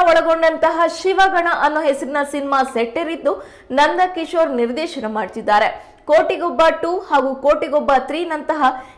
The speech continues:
ಹಿಟ್ ಕೊಟ್ಟ ನಿರ್ಮಾಪಕ ಸೂರಪ್ಪ ಬಾಬು ಈ ಹೊಸ ಪ್ರಾಜೆಕ್ಟ್ ಅನ್ನ ಘೋಷಿಸಿದ್ದಾರೆ. ನಿರ್ದೇಶಕರು ಸಹ ಈಗಾಗಲೇ ಅಧ್ಯಕ್ಷ, ರನ್ನ ವಿಕ್ಟರಿ, ಮುಕುಂದ ಮುರಾರಿ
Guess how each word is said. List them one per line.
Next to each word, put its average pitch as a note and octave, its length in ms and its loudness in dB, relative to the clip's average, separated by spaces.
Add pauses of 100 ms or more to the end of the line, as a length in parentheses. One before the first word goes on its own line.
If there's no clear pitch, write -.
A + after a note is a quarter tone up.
ಹಿಟ್ F#4+ 300 -2
ಕೊಟ್ಟ F4+ 320 -2
ನಿರ್ಮಾಪಕ D4 640 0 (200)
ಸೂರಪ್ಪ E4+ 340 -2
ಬಾಬು D4+ 460 0 (220)
ಈ D#4+ 120 -2
ಹೊಸ D#4 460 2
ಪ್ರಾಜೆಕ್ಟ್ D4+ 500 0
ಅನ್ನ C4+ 140 -2 (260)
ಘೋಷಿಸಿದ್ದಾರೆ. G#3 1000 -2 (100)
ನಿರ್ದೇಶಕರು D4 680 0
ಸಹ D#4 320 0
ಈಗಾಗಲೇ C#4 460 2 (340)
ಅಧ್ಯಕ್ಷ, E4 540 0 (280)
ರನ್ನ C4 260 0 (100)
ವಿಕ್ಟರಿ, C#4 600 0
ಮುಕುಂದ C4+ 420 -2
ಮುರಾರಿ C4 360 4